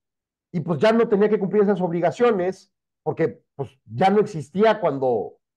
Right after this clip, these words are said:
o sea, tú requeriste septiembre de dos mil veintiuno, en septiembre de dos mil veintiuno ya no existía la empresa. No se había cancelado el R F C porque nos tomamos el plazo para hacer la,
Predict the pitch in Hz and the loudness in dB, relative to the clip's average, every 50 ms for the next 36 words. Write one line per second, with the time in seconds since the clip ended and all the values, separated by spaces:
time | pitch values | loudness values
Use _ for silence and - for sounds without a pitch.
0 | _ _ _ - 143 131 147 - - 196 196 202 196 165 160 170 165 - 170 - | _ _ _ -14 -10 -10 -8 -4 -2 0 0 0 0 -2 -4 -2 -2 -2 -2 -2
1 | 147 110 - - 202 226 269 240 233 196 165 151 139 131 151 185 190 185 180 - | -4 -8 -4 0 0 0 2 2 0 0 0 -2 -4 -4 -4 -4 -2 -4 -4 -4
2 | - 208 208 185 180 185 180 - _ _ _ _ _ - 151 135 160 156 226 233 | -2 -2 0 0 0 -2 -4 -8 _ _ _ _ _ -6 -4 -4 -2 0 0 0
3 | 226 208 220 233 240 233 226 - 180 214 233 233 233 - 220 196 214 247 262 262 | 0 0 -2 -2 -4 -6 -6 -4 -2 -2 -2 -2 -2 -4 -4 -4 0 0 0 0
4 | 254 226 - 277 294 311 - - 233 135 - - _ _ _ _ _ _ - - | -2 -4 -6 -6 -8 -8 -8 -8 -8 -8 -8 -10 _ _ _ _ _ _ -6 -4
5 | 196 226 285 302 294 294 269 233 247 247 262 262 262 254 247 202 233 214 - 233 | -2 0 0 0 0 0 0 0 2 2 2 2 2 0 0 0 -4 -2 2 2
6 | 214 226 226 226 226 202 - 170 147 131 120 107 - _ _ _ _ _ _ _ | 4 4 2 0 -4 -6 -4 -2 -2 -2 -2 -4 -8 _ _ _ _ _ _ _
7 | _ - _ _ _ _ _ _ _ _ _ 139 143 131 - - 135 147 180 214 | _ -20 _ _ _ _ _ _ _ _ _ -6 -6 -6 -4 -4 -4 -2 -2 -2
8 | 202 175 160 135 135 190 214 220 202 226 233 233 180 147 139 123 127 190 185 202 | -2 -2 -4 -4 -2 0 0 0 0 -2 -2 0 0 0 0 0 0 0 2 2
9 | 208 202 170 131 107 - - | 4 4 4 2 0 -4 -10